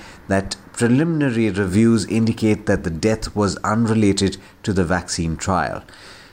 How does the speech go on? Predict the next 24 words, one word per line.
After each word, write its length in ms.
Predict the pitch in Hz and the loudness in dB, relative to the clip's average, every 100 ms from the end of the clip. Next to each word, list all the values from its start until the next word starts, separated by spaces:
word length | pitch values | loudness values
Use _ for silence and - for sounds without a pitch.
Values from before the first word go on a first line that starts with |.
| - - | -20 -4
To 100 | 165 | -2
be 160 | 165 | 0
clear, 460 | 180 127 113 107 - | -2 0 0 0 -2
it 140 | 117 117 | 0 2
is 180 | 107 87 | 2 0
unknown 680 | 120 131 110 98 120 127 - | 0 2 4 4 4 2 0
if 240 | 107 95 | -2 -2
the 100 | 98 | -2
man 360 | 95 98 107 104 | 2 2 2 2
was 300 | 95 85 - | 2 0 -4
administered 680 | 95 98 113 110 - 101 92 | -2 0 2 2 0 0 2
with 120 | 90 | 0
the 140 | 87 - | 0 -2
actual 460 | 85 - - 104 90 | -4 -4 -4 0 2
vaccine 680 | 82 87 - - 92 113 117 | 0 -2 -4 -4 0 2 0
or 380 | 90 101 104 | 0 2 2
the 120 | 98 98 | 2 0
placebo. 680 | 104 95 - 143 78 - - - - - - - - - | 0 0 2 2 0 -4 -12 -20 -20 -20 -18 -18 -20 -4
Yesterday, 440 | 107 127 110 101 127 | 0 0 0 2 2
the 120 | 120 | 0
central 400 | - 110 101 110 | 0 0 2 2
government 380 | 101 95 110 120 | 2 2 0 2
said 320 | 107 87 - - | 0 0 -4 -8
cowin, 760 | - 160 139 85 71 92 113 | 0 2 2 0 0 0 -2